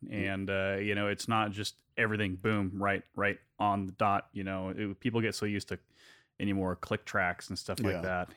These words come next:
Speaker 2: and, uh, but I, I, I find myself trying to play stuff that I played when I was a kid, and I, I feel like I'm probably in a lot of ways not as good as I was when I was a kid, but I think I overthink it now sometimes. But, you know, going back and just playing raw and fast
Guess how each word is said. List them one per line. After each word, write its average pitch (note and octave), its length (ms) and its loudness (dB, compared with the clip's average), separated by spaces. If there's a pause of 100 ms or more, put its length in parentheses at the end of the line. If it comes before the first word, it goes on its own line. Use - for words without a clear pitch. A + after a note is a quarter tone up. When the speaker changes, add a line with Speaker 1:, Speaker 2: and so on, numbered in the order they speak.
Speaker 2:
and, F#2 300 -2
uh, F2+ 260 0 (600)
but G#2+ 180 4
I, G#2 220 6
I, A2 320 4
I A#2 40 6
find B2 300 4
myself A2 400 2
trying A2 220 2
to G2+ 80 0
play G#2 220 0
stuff G2+ 320 0
that G2+ 120 -2
I G2 80 2
played G2+ 240 -2
when G2 140 0
I G2 60 2
was F#2 100 -2
a F#2 40 -6
kid, G2+ 520 2
and G#2+ 120 -2
I, G2+ 120 2
I G2 60 0
feel C#3+ 180 2
like A#2+ 180 4
I'm G#2 100 2
probably A#2 360 4
in G2+ 60 0
a G2+ 40 0
lot A#2 160 6
of G#2+ 60 4
ways G2+ 200 2
not A2+ 200 6
as F#2 80 -2
good A#2+ 320 6
as G#2 100 2
I F#2+ 140 2
was F#2+ 280 0
when F#2+ 120 0
I F#2 80 0
was F#2 100 -2
a F#2+ 60 -4
kid, F#2+ 320 -2
but F#2+ 120 0
I F#2+ 120 0
think A#2 240 -2
I G2+ 60 4
overthink F#2+ 460 -2
it - 120 -4
now F#2+ 160 -4
sometimes. F#2+ 600 -6
But, F#2+ 160 -4 (480)
you G#2 80 0
know, G2 200 2
going A2+ 240 4
back G2+ 240 4
and G2 80 0
just - 160 -6
playing G#2 320 0
raw F#2+ 500 4
and F2+ 140 -10
fast F#2+ 640 0